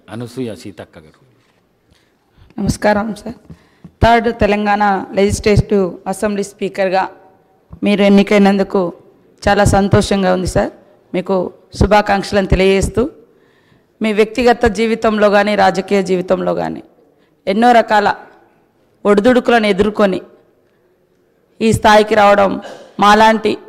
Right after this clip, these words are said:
Speaker 2: అణగారిన వర్గాల నుంచి వచ్చినటువంటి బిడ్డలకు మీ జీవితం కూడా ఆదర్శప్రాయం, స్ఫూర్తిదాయకం. టూ థౌజండ్ నైన్లో కూడా నేను ఈ అసెంబ్లీలో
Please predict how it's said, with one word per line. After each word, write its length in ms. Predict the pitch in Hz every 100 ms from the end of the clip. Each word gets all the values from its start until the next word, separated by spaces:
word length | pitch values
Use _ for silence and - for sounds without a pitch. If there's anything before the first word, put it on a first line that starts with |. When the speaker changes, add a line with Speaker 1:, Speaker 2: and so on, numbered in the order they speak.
| - _ _ _ _ _ _ 196
Speaker 2:
అణగారిన 420 | 208 220 233 220 214
వర్గాల 280 | 208 208 208
నుంచి 160 | 202 208
వచ్చినటువంటి 560 | 190 202 196 196 185 214 - _ _ _ _ -
బిడ్డలకు 500 | 190 208 208 202 202 180 - 202
మీ 80 | 196
జీవితం 380 | 214 214 214 220 214
కూడా 200 | 208 196 175 - - - _ _ _ - 190
ఆదర్శప్రాయం, 760 | 185 202 226 208 202 202 214 - - _ - -
స్ఫూర్తిదాయకం. 880 | - 226 220 220 208 208 202 220 269 - - - _ _ _ _ _ _ _ _ -
టూ 60 | 233
థౌజండ్ 340 | 247 220 226 220
నైన్లో 300 | 220 233 233 214
కూడా 160 | 220 208 180 - 196
నేను 180 | 208 208 208
ఈ 40 | 190
అసెంబ్లీలో 520 | - 214 208 202 196